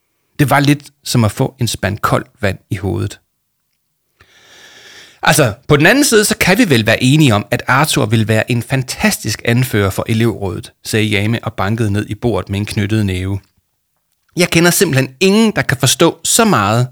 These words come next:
som han kan." "Helt enig," sagde herr Arnesen. "Arthur har et helt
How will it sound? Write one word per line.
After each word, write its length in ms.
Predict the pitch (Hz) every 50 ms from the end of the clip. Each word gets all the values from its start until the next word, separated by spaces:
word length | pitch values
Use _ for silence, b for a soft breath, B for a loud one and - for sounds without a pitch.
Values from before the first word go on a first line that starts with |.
| _
som 180 | - - - 113
han 200 | 95 107 107 123
kan." 300 | - 117 92 - - - _ _ _ _ _ _ _ _ _ _ _ _ _ _ _ _ _ _ _ _ _ _ _
"Helt 240 | - 123 151 - 127
enig," 360 | 113 117 135 151 143 131 b b b b b b b b -
sagde 200 | - 104 101 98
herr 120 | 101 87
Arnesen. 480 | 82 92 95 98 101 - - 98 95 _ _ _ -
"Arthur 360 | - 117 147 160 - 151 110
har 200 | 98 98 131 -
et 120 | - - -
helt 560 | - - - - - 214 - - - - -